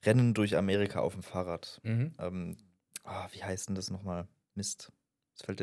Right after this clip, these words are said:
Speaker 1: mir der Name nicht ein. Da hat auch Fritz Meinecke mitgemacht, mit,
Speaker 2: Mhm.
Speaker 1: äh, Joey Kelly und so. Das war so ein Achter-Team. Und die haben sich halt so staffelmäßig
Speaker 2: Ah.
Speaker 1: immer
Speaker 2: Mhm.
Speaker 1: abgewechselt. Also das kenn ich so, dieses Event so in Amerika.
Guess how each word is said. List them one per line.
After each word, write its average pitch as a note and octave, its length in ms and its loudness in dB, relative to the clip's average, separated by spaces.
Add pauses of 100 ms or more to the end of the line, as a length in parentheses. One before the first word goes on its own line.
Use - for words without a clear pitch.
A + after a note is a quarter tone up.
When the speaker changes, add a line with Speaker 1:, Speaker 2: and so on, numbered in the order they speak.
Speaker 1:
mir D#2 160 -2
der G2 100 0
Name F#2 240 2
nicht F#2+ 140 -4
ein. F2+ 200 -6 (500)
Da G2+ 80 6
hat E2+ 60 6
auch A2 100 8
Fritz - 240 -6
Meinecke A2 340 4
mitgemacht, - 640 -6
mit, A#2+ 400 0
Speaker 2:
Mhm. F2+ 60 0
Speaker 1:
äh, G2+ 60 4
Joey A2 320 6
Kelly A#2 340 2
und A2 120 2
so. G#2+ 80 0
Das - 160 -6
war G2 120 6
so G2+ 60 0
ein F2+ 80 -2
Achter-Team. G#2+ 600 -6 (540)
Und A2 100 0
die A2+ 60 12
haben A2 100 8
sich G#2+ 140 0
halt G#2 120 4
so G2 120 2
staffelmäßig - 880 0 (140)
Speaker 2:
Ah. A2+ 380 0
Speaker 1:
immer G2+ 300 8
Speaker 2:
Mhm. - 60 2
Speaker 1:
abgewechselt. G#2+ 720 0 (1160)
Also G2 160 2 (220)
das A2+ 240 4
kenn A#2+ 180 4
ich A#2 120 0
so, G#2+ 160 0
dieses F#2+ 320 -4
Event G2 300 0
so G2+ 80 -4
in F#2+ 80 -4
Amerika. A#2+ 600 -4